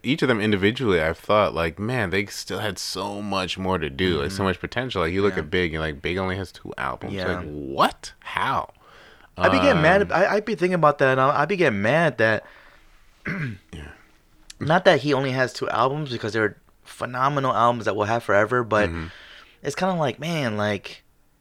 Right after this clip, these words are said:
Speaker 2: he must have, like, been hard to get into the studio, I guess, you know,
Speaker 1: <laughs>
Speaker 2: because, like,
Speaker 1: To get that, just that?
Speaker 2: just to get that, you know? Like, even sometimes, and, you know, you guys know I'm such a huge Mase fan.
Speaker 1: <laughs>
Speaker 2: We talk about how, like, damn, they never had, uh, Big Pun and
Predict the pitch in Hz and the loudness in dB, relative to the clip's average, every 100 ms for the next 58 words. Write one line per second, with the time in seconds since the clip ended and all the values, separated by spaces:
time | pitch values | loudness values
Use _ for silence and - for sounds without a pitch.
0 | _ - 160 180 196 175 120 113 107 - | _ -6 0 0 2 0 2 2 2 -2
1 | - _ _ _ _ _ _ _ _ - | -18 _ _ _ _ _ _ _ _ -20
2 | _ 104 123 113 127 147 131 117 120 107 | _ -2 0 0 0 0 0 0 0 0
3 | 92 - - 135 101 85 95 90 101 87 | -2 -4 -2 -2 -2 -4 -4 -2 -2 -2
4 | 117 104 117 131 135 123 131 123 - - | -2 0 2 2 0 0 2 0 -2 -20
5 | - - 82 82 82 78 - 87 85 - | -16 -6 -4 -4 -4 -6 -6 -8 -6 -4
6 | 87 - _ - 151 - 139 143 135 190 | -4 -6 _ -2 -2 0 2 2 4 6
7 | 180 98 107 110 123 156 147 156 175 175 | 6 2 -2 0 0 2 0 0 -2 0
8 | 165 160 151 123 131 135 123 104 107 120 | -2 -2 -4 -6 -6 -2 0 0 -2 0
9 | 117 107 107 101 98 104 104 - 95 - | 0 0 0 0 0 -2 -6 -10 -12 -10
10 | 117 - 107 135 170 - 120 107 107 127 | -6 -4 -2 0 0 0 0 2 0 -4
11 | - 143 156 135 147 120 151 139 123 123 | 0 6 6 8 8 8 8 6 8 6
12 | 120 104 147 147 120 123 135 123 123 - | 6 2 2 2 2 2 2 4 4 2
13 | 110 101 123 123 - 131 120 107 | 2 2 2 0 0 0 0 -2